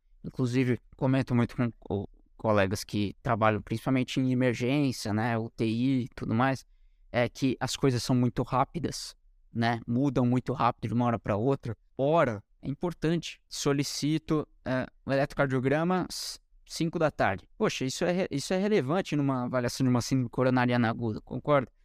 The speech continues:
Porque depois de... aí só, só tem um, o resultado às cinco e meia, às sete e meia da noite. Poxa, é, então, como é que foi? Foi seriado esse eletro, não foi? Vejam como é importante você colocar,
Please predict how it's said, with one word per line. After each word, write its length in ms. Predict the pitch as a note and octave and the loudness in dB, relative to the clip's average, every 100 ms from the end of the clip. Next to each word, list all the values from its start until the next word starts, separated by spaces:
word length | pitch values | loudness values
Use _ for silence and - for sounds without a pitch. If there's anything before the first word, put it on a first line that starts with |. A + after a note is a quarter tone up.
| _ - | _ -14
Porque 380 | B2 C#3+ C#3 | -4 0 0
depois 460 | B2+ C3+ - D#3+ D#3 | 0 -2 2 2 2
de... 280 | D3+ C#3 B2 _ _ _ | 0 0 -2 _ _ _
aí 540 | - C3 C#3+ D3 C#3+ A#2+ | -4 0 2 2 0 -2
só, 240 | - - - | -4 -4 -4
só 240 | - C#3 | -2 -2
tem 300 | - E3 E3 | 0 -2 0
um, 360 | D3+ C#3 B2+ - - _ | 0 0 -2 -4 -10 _
o 80 | - | -4
resultado 640 | C#3 C3 C3 - C#3+ D3+ | 0 2 0 2 4 4
às 80 | D3 | 0
cinco 260 | - D#3 - | -2 -4 0
e 40 | |
meia, 260 | C#3 C#3 - | 0 0 -2
às 540 | C3 A#2 A#2 - - - _ _ | -4 -4 -6 -8 -12 -16 _ _
sete 300 | - D3+ - | -4 -2 0
e 40 | |
meia 160 | C#3 C#3+ | 0 2
da 140 | B2+ | 2
noite. 420 | A#2+ C#3+ A3+ - A#2 _ _ _ _ _ _ | 0 0 -2 -4 -10 _ _ _ _ _ _
Poxa, 260 | F#3+ - F#2+ | -4 -4 -4
é, 360 | A#1+ A1+ - - | -6 -8 -8 -8
então, 600 | C3 - E3 D#3 A#1 - _ | -6 -2 -2 -2 -4 -10 _
como 180 | E3+ F3+ | -4 -2
é 60 | |
que 100 | F#3 | -4
foi? 160 | - F#3 | -2 -4
Foi 180 | E3 G3 | 0 -2
seriado 540 | - F3+ D3 C#3+ F3 | 0 0 2 2 2
esse 160 | C3+ D3 | 0 -2
eletro, 380 | A#2+ E3+ - C3+ | 0 0 0 -2
não 80 | |
foi? 340 | A#2 D3+ F3+ E3 _ _ _ - | -2 0 0 0 _ _ _ -20
Vejam 320 | B2 F3+ G#3+ G3 | -2 0 0 -2
como 340 | F#3+ F3+ D3 | -2 0 0
é 40 | |
importante 580 | C#3+ - C#3 - F#3 - | -2 0 0 2 0 0
você 260 | E3 C#3+ D3 | -4 -2 -4
colocar, 540 | D#3 C3+ - C3 B2 | -4 -4 -2 -2 -2